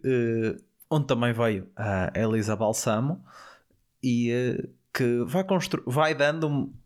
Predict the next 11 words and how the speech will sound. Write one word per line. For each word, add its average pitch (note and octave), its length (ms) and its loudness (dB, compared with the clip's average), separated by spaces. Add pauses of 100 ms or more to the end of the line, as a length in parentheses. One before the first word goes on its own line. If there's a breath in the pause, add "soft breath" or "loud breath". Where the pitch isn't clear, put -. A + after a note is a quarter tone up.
(140)
mais D3 380 2
ciclistas C3+ 540 0
italianas A#2+ 680 0
de, A2+ 160 -2
de A#2 100 -4
qualidade B2 460 2 (400 loud breath)
ao A#2+ 140 0
pelot-, - 440 -4
ao B2+ 140 0
pelotão - 260 -2
internacional. B2+ 680 0